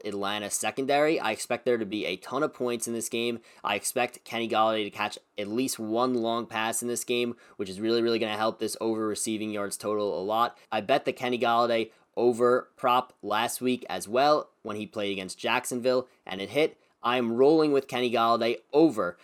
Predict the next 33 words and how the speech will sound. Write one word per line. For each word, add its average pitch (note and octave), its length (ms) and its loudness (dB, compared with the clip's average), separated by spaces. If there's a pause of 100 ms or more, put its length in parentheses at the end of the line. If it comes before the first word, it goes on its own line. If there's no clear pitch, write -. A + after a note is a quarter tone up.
(160)
seventy-seven A#2+ 840 0
and G#2 160 -8
a G2+ 60 -6
half G#2 340 -2
against G2 340 -6
the G2 100 -6
Atlanta F2 300 -6
Falcons. C#2+ 600 -10 (120)
The C#3+ 140 2
fourth E3+ 480 4
player D3+ 240 4
prop A#2+ 320 0
that G#2+ 160 -2
we're B2 140 4
gonna D3 120 -2
talk C3+ 240 2
about C3 200 0
today A2+ 420 0 (240)
is A2 240 -2
Justin C#3+ 500 0
Herbert's C3+ 500 2
passing C3 460 -2
yards B2+ 280 2
line, C3 260 2 (200)
which G#2 200 -4
is G#2 40 -4
at G2 140 -4
two D3 200 2
hundred E3+ 200 4
and D3 140 0
forty-six C3 600 0 (260)
point G2+ 320 -8
five. C#3 560 2